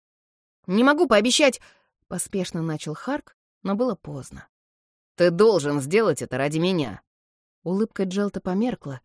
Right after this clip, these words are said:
словно Харк уже пообещал и нарушил обещание.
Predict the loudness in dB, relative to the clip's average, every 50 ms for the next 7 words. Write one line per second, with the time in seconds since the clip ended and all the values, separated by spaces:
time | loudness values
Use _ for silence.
0 | _ _ _ -8 -4 -4 -2 0 0 -2 -2 -2 -4 -4 -4 -4 -4 -2 0 0
1 | -2 -2 -2 -4 -6 -4 -6 -6 -6 -6 -4 -6 -6 -8 _ _ _ _ _ _
2 | -2 0 2 2 2 0 -2 -2 -4 -4 -4 -4 -2 -4 -6 -6 -8 -8 -10 -10
3 | -10 -12 -12 -14